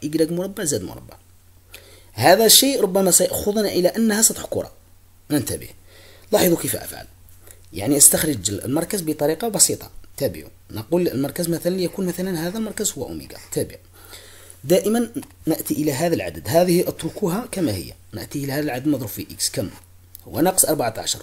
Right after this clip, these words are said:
قوموا بقسمته على اثنان. آه، العفو، يعني أول،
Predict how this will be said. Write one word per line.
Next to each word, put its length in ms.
قوموا 200
بقسمته 1040
على 260
اثنان. 300
آه، 480
العفو، 280
يعني 280
أول، 400